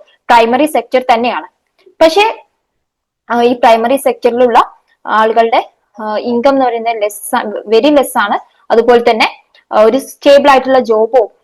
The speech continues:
കാര്യങ്ങളൊന്നും നമുക്ക് പ്രൈമറി സെക്ടറിന് കോൺട്രിബ്യൂട്ട് ചെയ്യാൻ പറ്റുന്നില്ല. അതുകൊണ്ട് തന്നെ ഒരു സ്റ്റേബിൾ ഇൻകം കോൺട്രിബ്യൂട്ട് ചെയ്യാൻ പറ്റുന്നില്ല. So അതുകൊണ്ടൊക്കെ തന്നെ ഇപ്പോഴും ഇവർക്ക് ജി വി എയിലേക്കുള്ള ഷെയർ എന്ന് പറയുന്നത് it is very less as compared to another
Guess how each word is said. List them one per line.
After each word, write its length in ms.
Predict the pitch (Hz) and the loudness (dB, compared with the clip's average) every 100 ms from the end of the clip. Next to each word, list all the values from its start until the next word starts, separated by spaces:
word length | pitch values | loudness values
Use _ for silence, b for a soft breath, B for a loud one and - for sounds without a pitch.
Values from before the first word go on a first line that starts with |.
| 233 | 0
കാര്യങ്ങളൊന്നും 520 | 226 247 254 240 277 | 0 0 -2 -4 -6
നമുക്ക് 260 | 247 - | -8 -6
പ്രൈമറി 420 | 330 302 233 240 285 | -4 0 0 0 -2
സെക്ടറിന് 400 | 277 247 247 262 | -4 -4 -4 -2
കോൺട്രിബ്യൂട്ട് 440 | 247 233 247 277 | -2 0 -2 2
ചെയ്യാൻ 180 | 269 277 | 2 2
പറ്റുന്നില്ല. 440 | 320 320 285 185 | 0 0 -2 -2
അതുകൊണ്ട് 280 | 190 208 214 | -6 -6 -6
തന്നെ 140 | 240 | -4
ഒരു 80 | 294 | -4
സ്റ്റേബിൾ 320 | - 339 320 | -2 -2 2
ഇൻകം 320 | 320 311 392 480 | 0 2 0 2
കോൺട്രിബ്യൂട്ട് 400 | 294 240 247 247 | 0 0 -2 0
ചെയ്യാൻ 180 | 220 269 | -2 -2
പറ്റുന്നില്ല. 500 | 311 285 233 - - _ _ _ - | -4 -4 -6 -10 -18 _ _ _ 0
So 60 | 359 | 2
അതുകൊണ്ടൊക്കെ 520 | 311 330 370 349 285 269 | 4 2 2 2 0 0
തന്നെ 140 | 285 587 | -2 -4
ഇപ്പോഴും 400 | 349 277 285 339 | -2 0 2 0
ഇവർക്ക് 360 | 247 233 262 - | -2 0 0 0
ജി 300 | 294 233 262 | -2 -2 0
വി 100 | 294 | 4
എയിലേക്കുള്ള 460 | 359 381 415 339 269 | 4 4 2 0 -2
ഷെയർ 340 | - 202 202 | -2 -2 -2
എന്ന് 120 | 214 | -4
പറയുന്നത് 340 | 208 196 202 349 339 - _ _ | -6 -10 -8 -8 -8 -16 _ _
it 180 | _ 311 | _ -6
is 60 | - - 220 | -6 -4 2
very 200 | 247 403 B B - | 2 2 B B -2
less 160 | 254 - 254 | 0 2 -2
as 80 | 240 240 | -2 -4
compared 260 | 214 220 220 | -4 -4 -4
to 60 | 330 - 214 | -12 -10 -8
another 260 | 214 233 | -6 -6